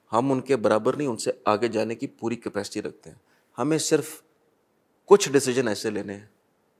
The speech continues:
जहाँ पे एक कंसेंसस बिल्ड होगा, और अगर कंसेंसस नहीं भी है, तो you will have to push yourself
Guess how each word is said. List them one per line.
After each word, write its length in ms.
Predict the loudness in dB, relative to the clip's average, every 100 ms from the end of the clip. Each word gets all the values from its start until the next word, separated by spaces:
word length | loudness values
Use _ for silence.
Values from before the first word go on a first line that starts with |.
| _
जहाँ 300 | -6 -2 -2 -2
पे 180 | -10 -12 _ _ _ _ -8
एक 180 | -4
कंसेंसस 500 | -4 -4 -4 -4 -4
बिल्ड 220 | -4 -4 -4
होगा, 440 | -6 -6 -10 -14 _ _ _ -6
और 80 | -2
अगर 140 | -2
कंसेंसस 600 | 0 -2 0 -2 -2 -4
नहीं 240 | -2 -2 -4
भी 180 | -4
है, 100 | -6
तो 120 | -6 -4
you 100 | -4
will 160 | -4
have 200 | -8 -8
to 60 | -10 _ 4
push 200 | 4 4
yourself 400 | 0 0 -6